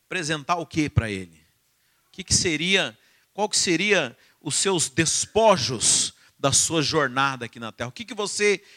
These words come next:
teria construído? Sabe? E é interessante que a Bíblia fala que vai chegar esse momento.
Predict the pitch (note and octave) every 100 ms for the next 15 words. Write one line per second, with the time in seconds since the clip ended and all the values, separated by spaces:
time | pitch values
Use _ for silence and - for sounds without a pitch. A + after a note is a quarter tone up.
0 | _ - E3+ F#3 F3+ - F3+ - - D#3+
1 | D3+ C3+ G2+ E2+ _ _ _ _ _ -
2 | A3 G3+ B2+ G2 _ _ - G#3 A#3+ A#3+
3 | G#3+ - _ _ - F3+ B3 G#3 - B3
4 | G3+ G#3+ F#3 A3 G3 - A#3+ A#3+ A3+ A#3+
5 | A#3 E3+ A3+ B3 C4+ G#3+ A3+ D4 - G#3+
6 | F#3+ D#3 B2+ F#2+ -